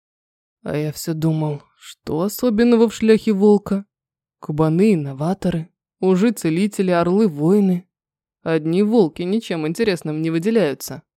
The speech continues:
А вы, оказывается, не только силу передаёте, она ещё и меняется в процессе, адаптируясь под силу берущего». Похоже, Числобог узнал какую-то важную для быка информацию,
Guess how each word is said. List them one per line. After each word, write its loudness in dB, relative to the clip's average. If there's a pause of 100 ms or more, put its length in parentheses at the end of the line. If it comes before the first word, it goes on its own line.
(800)
А -4
вы, -6
оказывается, 0
не -2
только -2
силу 0
передаёте, 0 (360)
она 2
ещё 0
и 4
меняется 2
в -6
процессе, -2 (240)
адаптируясь 2
под -2
силу 0
берущего». -2 (680)
Похоже, 0
Числобог 0
узнал 4
какую-то 2
важную 2
для 2
быка 2
информацию, 0